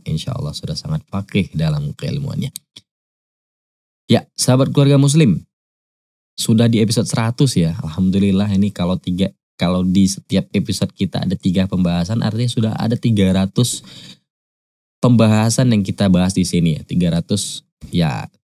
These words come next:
konflik, nggak konflik juga sih ya, tiga ratus pertanyaan yang kita bahas sama-sama ya. Artinya memang banyak sekali yang sebenarnya bisa kita bahas di sini dari sudut pandang agama,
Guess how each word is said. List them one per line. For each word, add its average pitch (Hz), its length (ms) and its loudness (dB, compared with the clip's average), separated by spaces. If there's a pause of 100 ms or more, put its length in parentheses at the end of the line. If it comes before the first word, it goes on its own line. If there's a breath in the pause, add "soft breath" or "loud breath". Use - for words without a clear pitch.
konflik, 110 480 0
nggak - 240 0
konflik 98 400 0
juga 120 320 4
sih 78 240 -4
ya, - 20 -8
tiga 90 300 0
ratus 95 480 -2
pertanyaan 98 720 0 (720)
yang 123 480 2 (240)
kita 123 240 4
bahas 110 240 4
sama-sama 101 480 2
ya. 73 160 -4
Artinya 92 400 -2
memang 113 320 0 (320)
banyak 113 320 2
sekali 143 320 0
yang 139 160 2
sebenarnya 107 640 2 (400)
bisa 110 240 2
kita 123 240 0
bahas 127 240 2
di 120 80 2
sini 98 480 0
dari 87 480 2
sudut - 240 0
pandang 90 320 0
agama, 87 400 4